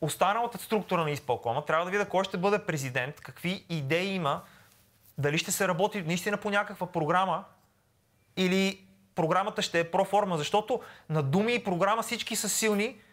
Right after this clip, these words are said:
докато не се обади някой сериозен бизнесмен, президент или политическо лице. Така че трябва, нали, да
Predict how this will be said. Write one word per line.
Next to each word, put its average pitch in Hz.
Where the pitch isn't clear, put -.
докато 185
не 180
се 220
обади 220
някой 208
сериозен 196
бизнесмен, 190
президент 175
или 190
политическо 180
лице. 151
Така -
че 220
трябва, 202
нали, 214
да 175